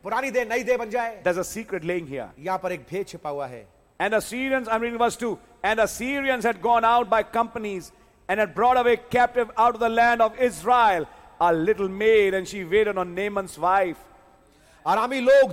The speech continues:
Speaker 1: दल बांधकर इजराइल के देश में जाकर वहां से एक छोटी लड़की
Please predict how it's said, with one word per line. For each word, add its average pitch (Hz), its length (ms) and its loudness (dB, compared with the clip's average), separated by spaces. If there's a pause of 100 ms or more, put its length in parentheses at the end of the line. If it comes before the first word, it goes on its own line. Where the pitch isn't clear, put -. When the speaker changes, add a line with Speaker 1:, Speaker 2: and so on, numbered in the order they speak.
Speaker 1:
दल 262 160 2
बांधकर 254 400 0
इजराइल 240 500 2
के 240 160 -2
देश 240 380 0
में 220 140 -8
जाकर 226 420 -2 (240)
वहां 233 220 0
से 247 160 2
एक - 120 -2
छोटी 240 320 -2
लड़की 240 300 -4